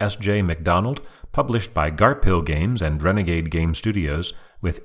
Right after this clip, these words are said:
eight thousand five hundred fifty-four views. That's down three thousand nine hundred fifty-one from last week, or thirty-two percent,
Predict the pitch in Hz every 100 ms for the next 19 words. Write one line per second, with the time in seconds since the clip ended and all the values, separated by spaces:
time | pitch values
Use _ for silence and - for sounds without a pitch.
0 | 151 175 - - 135 92 73 76 90 85
1 | - 117 117 120 110 110 98 92 98 -
2 | 87 85 80 82 69 - - - _ _
3 | _ _ 76 69 69 87 95 82 80 -
4 | - 123 131 - 113 107 92 80 80 101
5 | 92 104 87 80 - 110 101 80 113 120
6 | 85 71 69 67 - - 87 - 80 -
7 | 127 117 87 - 135 110 80 - - -
8 | 127 87